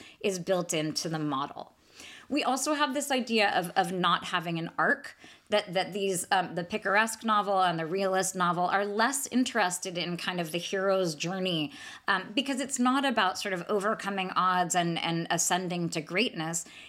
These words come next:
It's, it's in fact kind of the opposite, which is, like, literally just trying to stay afloat, just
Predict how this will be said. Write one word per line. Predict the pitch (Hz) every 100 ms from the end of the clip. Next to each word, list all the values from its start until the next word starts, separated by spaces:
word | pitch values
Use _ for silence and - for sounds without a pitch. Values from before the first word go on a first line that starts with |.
| -
It's, | 247 240 -
it's | - 233
in | 240
fact | 226 226 -
kind | 233 226
of | 196
the | -
opposite, | 214 233 233 180 -
which | 202
is, | 220 196
like, | 220 175
literally | 208 226 262 247 233 226
just | 180 - 196 196 - -
trying | - 185 170 165 170 -
to | 175
stay | - 170
afloat, | 151 - 170 156 - -
just | 185 -